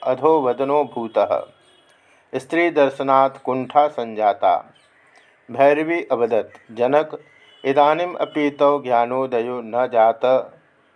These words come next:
इति पश्यामि। इदानीम् अपि ते स्त्रीपुरुषबोधो विद्यते। अञ्जानागारे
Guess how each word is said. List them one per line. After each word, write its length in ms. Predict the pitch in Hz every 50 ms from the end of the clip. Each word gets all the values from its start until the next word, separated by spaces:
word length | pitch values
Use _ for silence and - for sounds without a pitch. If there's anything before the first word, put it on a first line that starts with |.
| _ _
इति 260 | 156 156 156 165 165
पश्यामि। 720 | 160 165 139 123 113 - - 120 113 110 107 101 95 92 87 - _ _ _ _ _ _ _ _ _ _ _ _
इदानीम् 480 | 120 123 127 135 139 147 160 175 175 170
अपि 280 | 135 151 - 160 147 139
ते 300 | 139 147 156 147 143 139
स्त्रीपुरुषबोधो 1120 | 143 - 143 143 143 139 139 135 127 139 143 143 - 110 107 120 117 117 117 120 135 139
विद्यते। 640 | 131 117 113 101 110 120 123 117 - 98 90 85 - - - _ _ _ _ _ _ _ _ _ _ _ _ _ _ _ _ _ _ _ _ _ _ _ _ _ _ _ _ _ _ _ _ _ _ _ _ -
अञ्जानागारे 1300 | 131 139 151 151 143 151 156 156 160 160 156 139 131 131 131 127 135 135 139 143 147 143 120 110 117 131